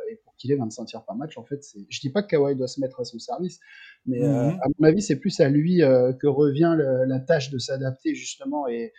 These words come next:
Speaker 1: et de faire jouer tout le monde tout en jouant aussi. Après,
Speaker 2: Paul
Speaker 1: il a
Speaker 2: Ge-,
Speaker 1: plus la
Speaker 2: ouais.
Speaker 1: possibilité de le faire.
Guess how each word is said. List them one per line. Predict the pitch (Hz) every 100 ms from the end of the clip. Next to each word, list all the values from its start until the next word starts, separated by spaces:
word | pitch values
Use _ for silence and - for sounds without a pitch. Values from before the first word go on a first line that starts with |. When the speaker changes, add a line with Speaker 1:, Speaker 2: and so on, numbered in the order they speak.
| - - _
Speaker 1:
et | 135
de |
faire | - 160 120
jouer | 135 135
tout | 147
le | 143
monde | 165 156
tout | 156 139
en | 143
jouant | 127 135 131
aussi. | 131 107 - _ _ _ _ _ -
Après, | 123 175
Speaker 2:
Paul | 180
Speaker 1:
il |
a | 160
Speaker 2:
Ge-, |
Speaker 1:
plus | 170 -
la | 151
Speaker 2:
ouais. |
Speaker 1:
possibilité | 156 151 147 135 147
de |
le | 135
faire. | 123 101